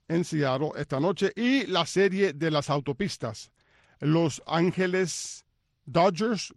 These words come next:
contra los, los Serafines de Anaheim, California. Así que también esa serie. Oh, y los Cachorritos de Chicago contra San Francisco.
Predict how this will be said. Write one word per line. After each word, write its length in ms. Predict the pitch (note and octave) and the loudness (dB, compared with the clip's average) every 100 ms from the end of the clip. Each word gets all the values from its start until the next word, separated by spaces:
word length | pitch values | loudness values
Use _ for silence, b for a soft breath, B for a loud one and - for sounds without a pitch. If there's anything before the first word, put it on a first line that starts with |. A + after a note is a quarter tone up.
| - | 0
contra 480 | E3 F3+ E3+ F3 E3 | 2 2 2 4 4
los, 480 | D3+ D#3+ D#3 - _ _ _ _ _ _ _ _ _ - | 4 2 0 -10 _ _ _ _ _ _ _ _ _ -6
los 280 | D3+ C#3 C3 | -2 -2 0
Serafines 600 | D#3+ C3+ B2 E3+ E3+ C#3+ | 0 0 2 2 2 2
de 100 | D3+ | 0
Anaheim, 400 | D#3 D3+ C#3+ C#3 | 0 0 2 0
California. 640 | B2+ B2 A#2 C3 F#2+ F#2 - b b b b | -2 -4 -4 -4 -6 -10 -18 b b b b
Así 280 | - - D#3 | -12 -4 -4
que 280 | - D3+ C3 | -2 -2 -2
también 520 | B2+ C3 C3 C#3+ E3 | -2 -4 -2 0 0
esa 200 | D#3+ D3+ C3+ | 0 -2 -2
serie. 280 | E3 E3+ - | -2 0 4
Oh, 220 | A#3+ F3+ | 6 6
y 80 | D#3+ | 0
los 160 | E3 D#3 | -2 0
Cachorritos 600 | D3+ - C#3 F#3 G3 B3 | -2 -2 -2 0 2 2
de 100 | A#3+ | 2
Chicago 580 | - D#3+ E3 F#3+ A#3+ G3 | -4 -2 0 2 2 2
contra 380 | E3+ D3+ C#3 | -2 -2 -4
San 240 | - B2+ A#2+ | -4 -4 -4
Francisco. 760 | A#2 A2 - G3 - - F#2 | -6 -8 -6 -6 -8 -14 -16